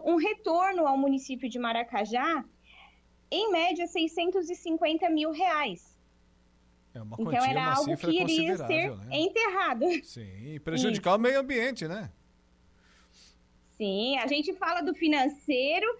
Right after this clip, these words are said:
Speaker 1: mas em primeiro lugar vem o meio ambiente.
Speaker 2: Certo. E, e ainda tem mais uma informação aqui, que desde o início do projeto,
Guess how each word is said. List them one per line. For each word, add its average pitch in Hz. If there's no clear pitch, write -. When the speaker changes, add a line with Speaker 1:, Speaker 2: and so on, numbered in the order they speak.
Speaker 1:
mas 269
em 302
primeiro 302
lugar 285
vem 359
o 381
meio 381
ambiente. 381
Speaker 2:
Certo. 107
E, 165
e 175
ainda 214
tem 175
mais 165
uma 151
informação 110
aqui, 180
que 131
desde 175
o 160
início 131
do 104
projeto, 107